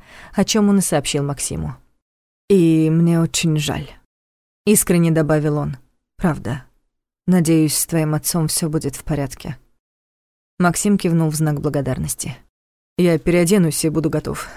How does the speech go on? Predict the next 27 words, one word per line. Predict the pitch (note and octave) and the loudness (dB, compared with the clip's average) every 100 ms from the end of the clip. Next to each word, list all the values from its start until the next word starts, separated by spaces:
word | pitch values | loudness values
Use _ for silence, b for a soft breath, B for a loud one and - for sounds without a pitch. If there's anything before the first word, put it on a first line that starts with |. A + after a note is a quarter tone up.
| - | -8
сам | - E3+ | 0 0
только | D3+ C3+ D3+ | 0 -6 -4
с | |
самолёта». | - C#3+ C#3 - C#3 - _ _ _ _ G#3 | -4 -4 -4 -8 -12 -14 _ _ _ _ 0
Он | G3 | 2
уже | F#3 F#3+ | 4 2
направился | F3+ F#3 F3 D#3+ - | 2 2 2 0 -2
к | E3 | -4
выходу | F#3+ G3 E3+ E3 | -4 -2 -2 0
из | D#3+ | -2
кухни, | - A#3 - D3 - _ _ _ | -2 -4 -2 -4 -6 _ _ _
но | F#3+ F#3 | 0 2
всё | A#3 | 2
же | G3 F3 | 0 0
задержался, | E3 F#3 F3 G#3+ G3+ E3 | 0 -2 0 -2 -2 -2
посмотрев | E3 F3 E3 G#3 F3+ | -2 -2 0 -2 0
на | E3 | 0
разбитую | D#3+ D#3+ F3 D#3+ | 0 -2 -2 -2
губу | D3 D#3 | 0 -2
Войтаха. | D3 C3+ B2+ - C#3+ - _ _ _ _ | -2 -4 -6 -12 -12 -12 _ _ _ _
«Извини | D#3+ D3+ D3+ C#3+ | -4 -2 -2 -4
за | D3 | -6
это». | - - C3+ - _ _ _ _ _ G#3 | -10 -10 -16 -16 _ _ _ _ _ 2
«Ничего | G#3 - F3 D#3+ | 2 2 0 0
страшного», | - - C3+ - - - - _ _ _ _ | -2 -4 -4 -6 -8 -10 -14 _ _ _ _
усмехнулся | G#3 - F#3 F3+ D#3+ E3 | 0 2 2 2 0 0
тот. | - F2+ - | -2 -8 -10